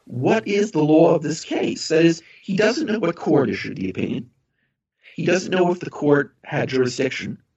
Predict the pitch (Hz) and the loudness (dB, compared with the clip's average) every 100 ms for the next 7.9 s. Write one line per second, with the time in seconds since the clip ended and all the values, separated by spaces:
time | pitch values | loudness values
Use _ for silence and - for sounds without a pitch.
0 | _ _ _ _ - 180 - 185 240 220 | _ _ _ _ -2 0 4 6 6 6
1 | 165 147 196 214 - 101 - 120 123 - | 2 2 4 4 2 -4 -6 -6 -4 -2
2 | 156 135 127 - 123 117 120 - 120 120 | 0 0 -4 -4 -4 -4 -4 4 6 6
3 | 117 117 120 120 - - 107 104 107 127 | 6 2 -2 -4 -6 -4 -4 -2 0 0
4 | 190 - - 98 - - - - _ _ | 0 -4 -2 -2 -2 -6 -10 -14 _ _
5 | _ _ _ - 123 123 170 165 - 240 | _ _ _ 0 2 2 2 0 0 2
6 | 262 262 185 165 160 165 - 170 165 151 | 2 2 2 2 0 -2 -2 -2 -2 -2
7 | 143 170 _ _ - 190 120 117 | -2 -2 _ _ -10 -6 -4 -4